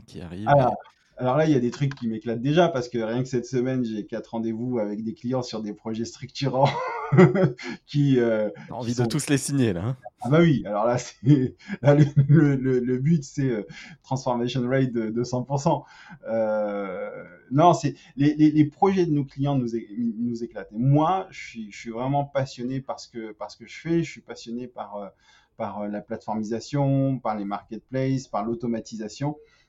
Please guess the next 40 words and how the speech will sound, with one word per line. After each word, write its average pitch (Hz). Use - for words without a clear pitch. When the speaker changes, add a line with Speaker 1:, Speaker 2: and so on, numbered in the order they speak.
Speaker 2:
Il 95
y -
a 101
un 110
vrai, 120
vrai 131
plaisir 123
sur -
ça. 143
Par 127
exemple, 139
euh, 117
on 127
est 131
en 135
train 160
d'amener 139
sur 131
le 117
marché 117
une 127
solution, 135
euh, 107
de, 113
de 110
B 120
N 139
P 143
L 127
B 117
two 127
B, 131
donc, 113
euh, 107
d'extension 117
des, 104
des 107
termes 117
de 110
paiement, 139